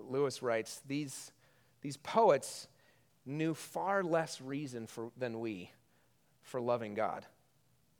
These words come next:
Yet they express a longing for him, for his mere presence,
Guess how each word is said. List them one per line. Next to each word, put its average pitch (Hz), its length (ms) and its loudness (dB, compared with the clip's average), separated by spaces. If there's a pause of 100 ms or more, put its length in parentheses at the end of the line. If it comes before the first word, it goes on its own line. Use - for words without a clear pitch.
(960)
Yet 131 120 -6
they 143 120 2
express 170 400 -2
a 139 40 0
longing 123 640 0
for 110 160 -8
him, 104 260 -6
for 127 140 -4
his 131 200 -6
mere 147 220 0
presence, 123 720 -6